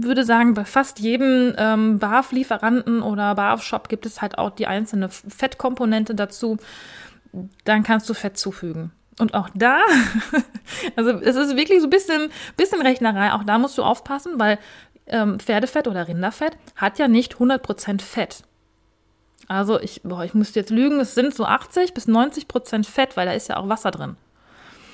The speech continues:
Ja, und dann musst du das natürlich wieder runterrechnen. Es gibt's aber auch als Rechner, glaub ich, im Internet, aber es ist jetzt auch kein Hexenwerk, das einmal runterzurechnen und dass deine komplette barf-Mahlzeit auf zwanzig Prozent kommt.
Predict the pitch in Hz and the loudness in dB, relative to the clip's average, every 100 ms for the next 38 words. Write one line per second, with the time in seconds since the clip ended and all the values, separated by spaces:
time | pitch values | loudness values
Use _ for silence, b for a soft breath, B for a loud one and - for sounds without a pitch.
0 | B B 196 214 240 226 247 285 - 233 | B B 2 4 6 6 6 4 2 2
1 | 240 269 254 233 226 214 214 277 247 185 | 2 2 0 -2 0 2 2 0 -2 -2
2 | - - - 190 196 - 202 196 190 - | -4 -10 -8 -6 -2 -2 -4 -6 -8 -6
3 | 214 214 233 202 196 196 185 208 233 233 | -6 -2 -2 0 -2 -4 -4 -4 -2 0
4 | 214 208 190 202 196 214 214 - 190 - | 0 -2 -4 -6 -6 -8 -8 -6 -8 -6
5 | 208 190 226 - 196 196 196 - 202 208 | -6 -4 -4 -2 -2 -2 -6 -4 0 0
6 | 240 294 277 254 226 214 233 220 B B | 0 -2 -6 -4 -4 -2 0 0 B B
7 | B B B 214 190 185 196 185 185 185 | B B B 0 0 0 -2 -2 -4 -6
8 | 190 262 262 190 - 180 196 202 185 - | 0 2 2 -2 0 2 2 0 -2 -6
9 | 185 - 170 - 175 165 - - 180 - | -12 -12 -14 -14 -14 -14 -18 -20 -18 -16
10 | - - - - | -16 -16 -20 -20